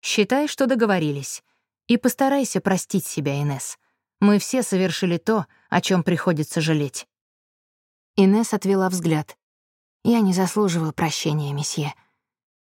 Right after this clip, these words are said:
Единственным способом обрести душевный покой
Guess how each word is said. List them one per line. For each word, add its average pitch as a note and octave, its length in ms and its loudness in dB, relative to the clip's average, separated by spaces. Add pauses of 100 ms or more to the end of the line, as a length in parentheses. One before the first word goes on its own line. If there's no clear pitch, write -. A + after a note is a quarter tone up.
(360)
Единственным G#3+ 680 4
способом G3 520 0
обрести F#3 420 0
душевный F#3+ 480 0
покой A3+ 460 0